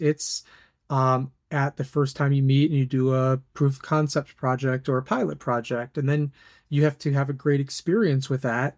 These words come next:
and turn that into, uh, maybe a larger scope of work or retained services or something like that. Or maybe you have to buy an additional license to get, uh, unlock extra service or extra,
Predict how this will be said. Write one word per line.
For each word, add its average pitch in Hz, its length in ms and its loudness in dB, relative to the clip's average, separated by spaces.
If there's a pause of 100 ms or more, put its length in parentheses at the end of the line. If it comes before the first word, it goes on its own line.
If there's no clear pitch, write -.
and 131 480 2
turn 151 220 0
that 143 220 2
into, 135 680 4 (420)
uh, 131 280 0
maybe 139 640 4 (480)
a 165 60 -2
larger 147 360 2
scope 139 280 0
of 131 120 -4
work 135 380 0
or 131 160 0
retained 131 440 0
services 127 540 0
or 123 80 -2
something 123 320 -4
like 117 220 -4
that. 117 320 -2 (340)
Or 185 100 0
maybe 175 240 4
you 175 60 4
have 156 100 -2
to 156 80 -2
buy 147 240 2
an 147 160 0 (120)
additional 143 520 0
license 131 680 0
to 135 240 0
get, 135 260 0 (420)
uh, 143 380 -6
unlock 143 500 0
extra 147 320 -6
service 135 540 0
or 127 300 0
extra, 123 500 0